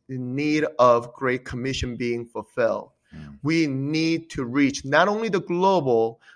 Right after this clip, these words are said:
Speaker 1: but also America. So he really felt that conviction of God to reach America. So he started this new movement called All America. The vision is very simple. Pray for all and connecting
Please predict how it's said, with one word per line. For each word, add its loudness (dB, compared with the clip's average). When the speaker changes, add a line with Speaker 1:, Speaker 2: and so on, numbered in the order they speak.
Speaker 1:
but 4
also 2
America. 0
So -10
he -4
really -4
felt 2
that 0
conviction -6
of -8
God 8
to -6
reach 0
America. 2
So -4
he -4
started 4
this -4
new -2
movement -2
called 2
All 8
America. 4
The 2
vision 0
is -4
very 2
simple. -2
Pray 6
for 2
all 8
and -2
connecting -2